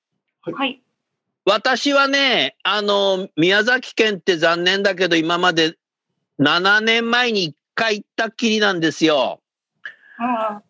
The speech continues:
Speaker 2: あ、はい。
Speaker 1: 確かね、その時は、あの、宮崎大学の工学部のキャリアセンターから、就職活動する三年生、大学院生を集めるので、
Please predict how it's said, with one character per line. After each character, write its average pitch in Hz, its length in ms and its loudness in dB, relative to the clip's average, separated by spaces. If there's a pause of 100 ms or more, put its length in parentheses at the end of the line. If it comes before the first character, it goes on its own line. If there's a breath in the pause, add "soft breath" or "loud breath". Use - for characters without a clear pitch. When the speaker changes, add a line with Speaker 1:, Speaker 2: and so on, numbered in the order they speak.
Speaker 2:
あ、 240 60 -4
は 240 80 2
い。 - 20 0
Speaker 1:
確 254 260 0
か 220 140 -2
ね、 208 140 0
そ 226 160 0
の 254 140 0
時 262 400 0
は、 196 200 2
あ 185 60 0
の、 175 560 0 (240)
宮 240 320 2
崎 277 340 0
大 285 240 0
学 196 300 -2
の 156 160 0
工 214 400 0
学 208 400 0
部 156 160 -2
の 139 180 0
キ - 100 -8
ャ 165 100 2
リ 180 140 0
ア 202 100 2
セ 202 180 0
ン 180 100 -6
タ 127 200 -2
ー 107 80 -6
か 113 180 2
ら、 113 340 0 (600 loud breath)
就 214 240 0
職 214 320 -2
活 202 320 -2
動 147 240 0
す 139 160 -4
る 131 120 -2
三 160 360 -2
年 151 240 0
生、 90 360 -4 (800)
大 180 220 0
学 185 300 0
院 165 120 -2
生 135 200 0
を 120 140 0
集 143 180 -6
め 135 140 0
る 123 140 -2
の 98 180 -6
で、 98 360 0